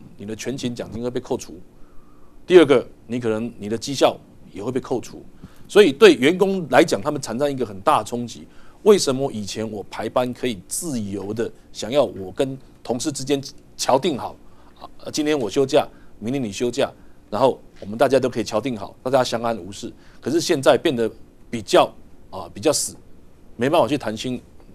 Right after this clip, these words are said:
利运用。第二个，因为在一个排班制度底下的时候，员工想要休长假的可能性越来越低，因为他们例假跟休假，他们必须在每个礼拜排定之后，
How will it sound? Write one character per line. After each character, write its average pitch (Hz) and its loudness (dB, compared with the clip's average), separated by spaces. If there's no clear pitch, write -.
利 123 -4
运 131 -2
用。 123 0
第 226 8
二 202 10
个， 160 4
因 214 0
为 214 8
在 208 4
一 170 -6
个 160 2
排 139 2
班 170 2
制 175 -6
度 165 -2
底 104 -8
下 139 2
的 107 0
时 110 -10
候， 113 -4
员 175 4
工 202 8
想 127 0
要 156 6
休 156 2
长 131 -4
假 170 4
的 123 -2
可 98 -10
能 95 -10
性 117 -8
越 156 2
来 117 2
越 135 0
低， 117 -6
因 170 0
为 160 2
他 180 -2
们 156 2
例 175 -2
假 143 6
跟 143 -2
休 147 4
假， 139 6
他 123 -2
们 131 -4
必 147 -2
须 127 -6
在 135 4
每 98 -10
个 107 -10
礼 107 -8
拜 120 0
排 - -6
定 123 -6
之 117 -8
后， - -6